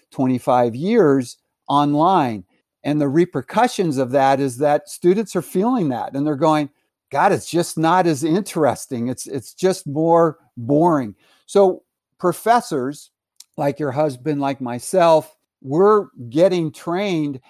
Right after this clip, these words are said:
how to use Zoom, how to use screen time in some creative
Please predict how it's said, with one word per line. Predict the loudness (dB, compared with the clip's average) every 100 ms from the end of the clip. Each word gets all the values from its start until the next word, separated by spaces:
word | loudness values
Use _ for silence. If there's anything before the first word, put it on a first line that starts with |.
| _
how | 2 4 4 0 -8
to | -6
use | -4 -2 0 0 0 -4 -6 -14 _ _ _ -12
Zoom, | -6 0 4 4 2
how | 0 0
to | 0 -4
use | -4 -4
screen | -6 -4 -2 -4
time | -2 -2 0
in | -2
some | -2 -4 -6
creative | -6 -2 0 0 0 -2 -2